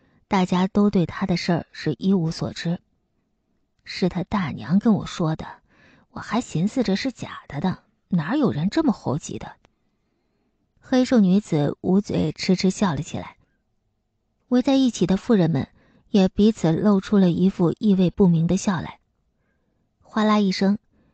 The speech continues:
一盆水忽然泼到了这群人的脚前，这群妇人都不由得吓了一跳，齐齐地朝后退去。“要嚼舌头，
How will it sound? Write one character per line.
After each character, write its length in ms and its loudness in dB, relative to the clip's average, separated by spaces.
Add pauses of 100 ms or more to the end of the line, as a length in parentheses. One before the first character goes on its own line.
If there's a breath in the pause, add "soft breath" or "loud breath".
(120)
一 140 2
盆 220 0
水 280 2
忽 220 -2
然 220 2
泼 260 0
到 160 0
了 140 0
这 180 2
群 240 0
人 120 0
的 60 2
脚 200 -6
前， 320 -10 (480)
这 160 2
群 120 -2
妇 200 -2
人 180 0 (300 soft breath)
都 120 4
不 140 2
由 160 4
得 140 2
吓 240 -4
了 80 -2
一 100 -2
跳， 300 -6 (180)
齐 300 0
齐 180 -2
地 100 0
朝 240 -6
后 200 -4
退 200 -2
去。 220 -12 (1200)
“要 140 -2
嚼 180 4
舌 160 2
头， 220 2